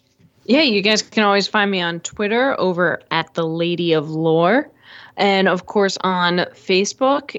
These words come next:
on our Facebook group, Clashing Sabers Community. It is a great place where you can discuss not only all things Star Wars, but we really want to know what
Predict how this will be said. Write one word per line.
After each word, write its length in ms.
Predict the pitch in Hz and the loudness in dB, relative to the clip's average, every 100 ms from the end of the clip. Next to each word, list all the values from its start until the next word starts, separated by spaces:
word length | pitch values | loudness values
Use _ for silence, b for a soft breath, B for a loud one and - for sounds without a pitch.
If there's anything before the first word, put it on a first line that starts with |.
| - | -4
on 220 | 180 185 | 0 2
our 260 | 175 170 170 | 2 2 2
Facebook 420 | 196 180 180 185 | 0 -4 -4 -6
group, 240 | 190 175 - | -6 -6 -4
Clashing 440 | 196 185 190 180 | -2 0 0 -2
Sabers 480 | - 180 165 170 - | 0 0 0 -2 -2
Community. 640 | - 180 170 180 214 254 254 | 0 2 2 2 2 0 0
It 160 | 160 170 | 0 2
is 180 | 165 165 | 2 2
a 200 | 160 156 | 0 -2
great 320 | 175 175 - | 0 0 0
place 440 | - 170 170 - | 0 0 0 -2
where 240 | 175 160 156 | 0 2 2
you 220 | 151 151 | -2 -4
can 400 | 175 156 156 147 | -2 -2 -2 -4
discuss 600 | 147 - 156 160 - - _ 208 | -4 0 0 0 -2 -6 _ -2
not 160 | 214 | 2
only 240 | 185 180 156 | 2 2 0
all 120 | 160 | 0
things 200 | 156 147 | -4 -6
Star 280 | - 175 180 | -2 0 2
Wars, 240 | 175 170 | 0 0
but 220 | - 165 | -2 -2
we 180 | 151 160 | -2 -6
really 400 | 156 175 196 214 | -4 -2 0 0
want 300 | 185 180 170 | 2 0 0
to 120 | - | -4
know 220 | 165 156 | -2 -2
what 520 | 147 151 147 147 139 | -2 0 2 2 0